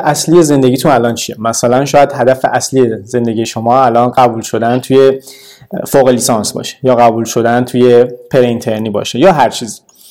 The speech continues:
ببینید چه عادتهایی الان دارید که به این اجازهٔ رشد نمیده، به این هدف اصلیتون اجازهٔ رشد نمیده و همین الان لطفاً اینو بنویسید چون باهاش کار دارید.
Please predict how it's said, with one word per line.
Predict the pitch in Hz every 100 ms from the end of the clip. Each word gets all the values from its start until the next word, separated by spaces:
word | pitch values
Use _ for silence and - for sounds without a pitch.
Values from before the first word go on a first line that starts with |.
| - - _ _ _ -
ببینید | 190 220 196
چه | 190 240
عادتهایی | 196 160 135 123 131 120
الان | 117 120 117 113
دارید | 123 147 180 - - - _ _ _ _ _ _ -
که | 131
به | 139
این | 151 185
اجازهٔ | 165 143 131 131
رشد | 143 160 -
نمیده، | 147 107 98
به | 110
این | 113 123
هدف | 117 117 120
اصلیتون | 113 - 123 143
اجازهٔ | 127 120 107 107
رشد | 107 -
نمیده | 113 98
و | 107
همین | 127 156
الان | 139 139
لطفاً | 135 117 123
اینو | 120 113
بنویسید | 107 101 - -
چون | - 120
باهاش | 107 107
کار | - 107 -
دارید. | -